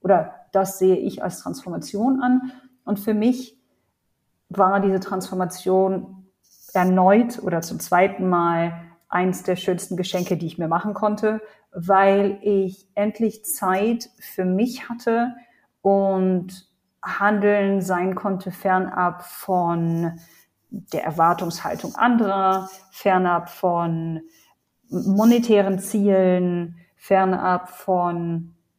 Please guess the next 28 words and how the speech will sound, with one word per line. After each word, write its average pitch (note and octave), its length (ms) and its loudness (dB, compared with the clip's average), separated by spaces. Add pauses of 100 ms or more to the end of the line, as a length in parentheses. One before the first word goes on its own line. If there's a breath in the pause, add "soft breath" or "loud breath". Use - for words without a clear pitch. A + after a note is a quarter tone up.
(120)
"Oh, G#3+ 140 4
ich F3+ 180 -2
habe F#3 160 -4
der F#3 140 4
Person F#3 400 -2
versprochen, F3+ 680 -2 (140)
dass F3 240 0
ich E3+ 200 -6
ihm F3 180 -2
oder D#3+ 120 -2
ihr E3 200 0
dabei G3+ 460 6
helfe." G3 340 2
Das F#3 180 -8
heißt, G#3 400 -2
ich - 240 -16
konnte A3+ 500 -2
wirklich C4 560 0
ganz A#3 320 -2
tief G#3+ 380 -2 (680)
in F#3 280 2
mich - 560 0
oder F3+ 280 4
einen E3+ 300 0 (520)
Aspekt - 600 -2
von A#3+ 180 0
mir A#3 120 4
hineinhorchen G3 840 0